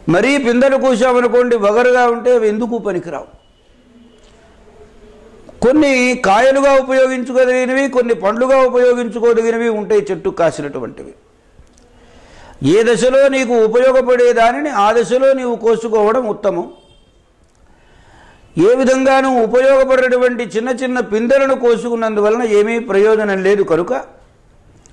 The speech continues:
కసరుగాయల్ని ఎప్పుడూ కూడా కొయ్యకూడదు చెట్టు మీద నుండి. అలాగనే బంధుజనువులు దోషాలు ఉంటాయి. లోకంలో దోషం లేని వాళ్ళు ఎవరు? ప్రపంచంలో ప్రతి వాళ్ళు అంతో ఇంతో తప్పు చేస్తారు, ఉప్పు చేస్తారు. ఇది సర్వసహజమైన పరిణామం.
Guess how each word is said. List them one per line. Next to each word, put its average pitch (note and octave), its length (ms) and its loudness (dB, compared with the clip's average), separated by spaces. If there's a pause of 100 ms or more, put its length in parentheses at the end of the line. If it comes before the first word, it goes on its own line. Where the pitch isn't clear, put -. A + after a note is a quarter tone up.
(1400)
కసరుగాయల్ని C#4 720 2
ఎప్పుడూ B3 300 0
కూడా A3+ 280 0
కొయ్యకూడదు A#3 640 0
చెట్టు G3+ 280 -2
మీద F#3+ 220 0
నుండి. D#3+ 560 -2 (1900)
అలాగనే C4+ 400 2
బంధుజనువులు C4+ 760 0
దోషాలు B3 520 2
ఉంటాయి. A#3+ 600 -4
లోకంలో A3+ 520 0
దోషం G#3 420 0
లేని A3+ 180 2
వాళ్ళు G#3+ 240 0
ఎవరు? G#3 240 0
ప్రపంచంలో F#3+ 600 -2
ప్రతి E3+ 260 -2
వాళ్ళు G3 320 2
అంతో F3+ 340 -2
ఇంతో F3 300 -2
తప్పు E3+ 260 -4
చేస్తారు, E3+ 460 0
ఉప్పు D#3+ 200 -2
చేస్తారు. D#3+ 400 0
ఇది D#3+ 140 0
సర్వసహజమైన F#3 800 0
పరిణామం. D#3 640 -2